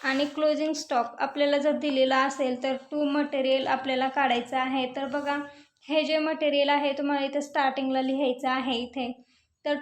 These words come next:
टू मटेरियल्स बघा, लिकर्स, कायगारेट्स,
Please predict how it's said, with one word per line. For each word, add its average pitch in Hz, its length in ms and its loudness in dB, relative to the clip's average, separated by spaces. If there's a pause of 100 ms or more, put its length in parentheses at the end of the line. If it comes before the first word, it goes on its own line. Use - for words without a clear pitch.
(100)
टू 339 140 2
मटेरियल्स 285 840 0 (840)
बघा, 285 340 4
लिकर्स, 277 720 2 (500)
कायगारेट्स, 254 760 4